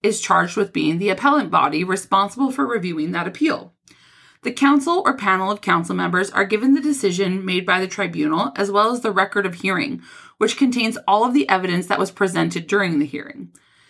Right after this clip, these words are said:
If conditions have been placed on an individual's practice permit or their permit has been suspended or canceled,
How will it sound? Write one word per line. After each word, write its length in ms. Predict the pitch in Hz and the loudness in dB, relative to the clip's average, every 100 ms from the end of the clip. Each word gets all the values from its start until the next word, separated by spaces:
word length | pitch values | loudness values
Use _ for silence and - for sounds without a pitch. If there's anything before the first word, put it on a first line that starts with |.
| _ _ _ _ | _ _ _ _
If 140 | - 247 | -6 2
conditions 500 | 285 269 269 381 359 | 4 4 2 0 -2
have 100 | 359 | -2
been 160 | 370 | -2
placed 320 | 269 190 180 - | 0 0 -2 -2
on 160 | 190 196 | 0 0
an 80 | 190 | 0
individual's 500 | 202 214 220 233 214 | -2 -2 -2 -2 0
practice 400 | 190 180 180 190 | 0 0 -2 -6
permit 480 | - 156 165 214 - | -2 0 2 -2 0
or 160 | 190 | 0
their 120 | 190 | 2
permit 320 | 185 233 247 214 | 2 2 2 2
has 160 | 196 | -2
been 160 | 185 180 | -2 -4
suspended 560 | 175 175 - 196 220 | -4 -8 -2 0 0
or 100 | 262 | 0
canceled, 580 | 269 - 165 151 160 156 | 0 0 0 0 -4 -4